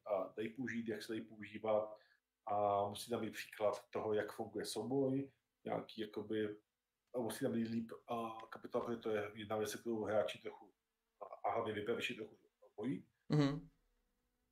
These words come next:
Speaker 1: Takže tohleto a pak to celé ještě jednou uhladit a pak už to bude hotový.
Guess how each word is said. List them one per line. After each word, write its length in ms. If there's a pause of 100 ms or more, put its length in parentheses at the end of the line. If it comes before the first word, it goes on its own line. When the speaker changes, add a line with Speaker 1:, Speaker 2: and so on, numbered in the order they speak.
Speaker 1:
Takže 200
tohleto 540
a 280 (280)
pak 200 (380)
to 120
celé 220
ještě 280
jednou 160
uhladit 480
a 60
pak 200
už 100
to 80
bude 120
hotový. 380